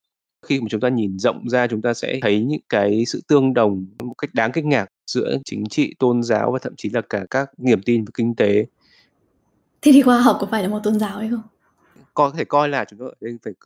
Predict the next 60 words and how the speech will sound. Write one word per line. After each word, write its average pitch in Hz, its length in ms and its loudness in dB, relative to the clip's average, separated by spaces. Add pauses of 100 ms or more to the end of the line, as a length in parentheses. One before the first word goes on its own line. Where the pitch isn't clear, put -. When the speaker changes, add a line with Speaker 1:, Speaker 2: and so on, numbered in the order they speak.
Speaker 1:
coi 123 160 -2
là 117 120 0
theo 113 160 -6
cái 107 140 -8
nghĩa 113 180 -8
rất 180 160 -2
là 131 140 0
rộng, 117 220 0 (500)
bởi 95 100 -4
vì 95 160 -2
nó 131 140 0
đều 127 240 6
là 98 280 2
những 110 220 -6
cái, 104 520 -2
như 123 100 2
em 123 160 2
nói 110 140 2
lúc 131 100 -2
nãy 131 100 -2
là 143 100 0
nó 127 240 -2 (100)
cùng 101 200 -2
là 98 80 -4
một 92 120 -16
cái - 140 -20
biểu 98 220 4
hiện 113 340 -2
về 95 300 -2
niềm 95 200 0
tin 117 200 2
của - 120 -2
một 95 200 -4
cộng 92 180 -4
đồng 92 200 0
người. 95 240 -2 (720)
Thực 143 60 0
ra 156 100 4
là 147 100 4
nhà 127 160 4
khoa 147 140 2
học 156 220 2
hay 117 160 -6
là 101 460 -2 (100)
tôn 113 140 0
giáo 113 280 2
ấy 151 120 0 (100)
thì 104 220 -8
đều 101 280 2
là 98 320 -4
những 101 180 -12
người 113 120 0
kể 82 180 -10
chuyện. - 280 0 (520)
Tức 147 180 -2
là 131 80 2
có 101 200 2
một 123 120 -4
cái 113 160 -8
hiện 131 140 0